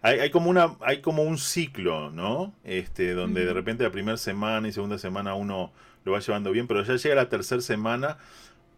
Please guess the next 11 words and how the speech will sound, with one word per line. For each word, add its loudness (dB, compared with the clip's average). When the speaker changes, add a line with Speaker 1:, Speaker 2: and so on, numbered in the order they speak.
Speaker 1:
Yo 8
disfruto 4
mucho 2
experiencias 2
de, -2
de, 0
de 0
que -4
experimentar 2
comidas 2
nuevas, 6